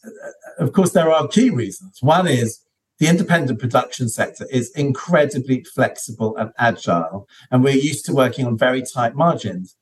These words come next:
When one thing doesn't work, we pivot and we do something else. So we're very, very good at that. Um, also,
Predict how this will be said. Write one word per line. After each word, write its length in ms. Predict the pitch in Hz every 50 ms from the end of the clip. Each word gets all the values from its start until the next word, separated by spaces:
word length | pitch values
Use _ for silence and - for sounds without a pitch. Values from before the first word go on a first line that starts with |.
| _ _ _ _ -
When 220 | 131 131 127 127
one 180 | 127 147 165 170
thing 160 | - 180 160
doesn't 340 | 143 139 127 110 - - 107
work, 360 | 98 95 95 104 123 147 - - _ _ _ -
we 140 | - 123 113
pivot 400 | - - 160 - 107 117 107 -
and 80 | - 123
we 80 | 131 131
do 160 | 123 139 135
something 340 | 127 - 143 131 - 135 165
else. 440 | 196 170 - - - - - - _ _ _ _ _ _
So 120 | - 151 143
we're 80 | 147
very, 240 | 147 165 190 226 220
very 200 | - 180 160 156
good 200 | 135 - 190 202
at 140 | 196 - -
that. 160 | 104 - - _ _ _ _ _ _ _ _ _ _ _ _ _ _ _ _ _ _ _ _ _ _ _ _ _ _ _ _ _ _ -
Um, 340 | 156 156 147 147 147 135 - _ _ -
also, 460 | 190 202 180 - - 139 135 120